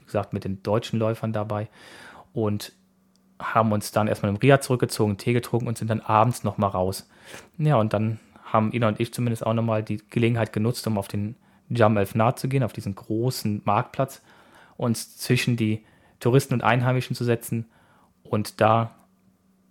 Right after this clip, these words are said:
von den einheimischen Ständen zu essen. Und das war wirklich auch nochmal ein Erlebnis. Also man pickt sich, wie anfangs schon erwähnt, ein paar Kleinigkeiten raus, ist man satt, irgendwann später kommen dann halt kleine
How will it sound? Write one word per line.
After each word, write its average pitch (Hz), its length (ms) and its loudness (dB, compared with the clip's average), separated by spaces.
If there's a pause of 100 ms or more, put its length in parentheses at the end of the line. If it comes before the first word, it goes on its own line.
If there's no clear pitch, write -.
(400)
von 113 200 -2
den 104 120 -2
einheimischen 113 600 0
Ständen 113 560 0 (140)
zu - 160 -4
essen. 104 400 -2 (140)
Und 107 160 -2
das 107 160 2
war 104 100 4
wirklich - 320 -4
auch - 180 -2
nochmal 101 420 -2 (280)
ein 120 100 0
Erlebnis. 110 520 0
Also 101 160 -4
man 104 200 -2
pickt - 280 -10
sich, - 280 -6
wie 113 200 -8 (200)
anfangs 110 360 -4
schon 110 100 -4
erwähnt, 107 300 -2
ein 104 120 -4
paar - 140 -10
Kleinigkeiten 127 560 0
raus, 113 320 -2 (960)
ist - 200 -14
man 107 160 4
satt, 120 300 4
irgendwann 120 280 4
später 113 340 0
kommen 113 240 0
dann 104 200 -2
halt 101 280 -2
kleine 107 440 0